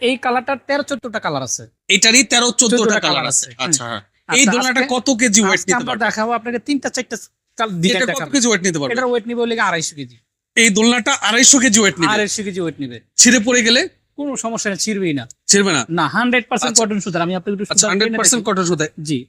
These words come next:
Speaker 1: এটা হলো হান্ড্রেড পার্সেন্ট কটন
Speaker 2: টানলে আবার
Speaker 1: সুতা।
Speaker 2: ছিঁড়বে না তো?
Speaker 1: আর ভাই, আপনি তো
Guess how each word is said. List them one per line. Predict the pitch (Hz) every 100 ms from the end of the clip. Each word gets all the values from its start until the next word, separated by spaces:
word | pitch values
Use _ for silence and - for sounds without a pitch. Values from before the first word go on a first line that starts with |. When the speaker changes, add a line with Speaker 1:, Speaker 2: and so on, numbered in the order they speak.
| -
Speaker 1:
এটা | 190
হলো | 202
হান্ড্রেড | 180 214 233 -
পার্সেন্ট | 220 226 208
কটন | 196
Speaker 2:
টানলে | 185 196 220
আবার | 220
Speaker 1:
সুতা। |
Speaker 2:
ছিঁড়বে | 220 214
না | 185
তো? | 143 120 - -
Speaker 1:
আর | 202 151
ভাই, | 143 170
আপনি | 175 -
তো | 185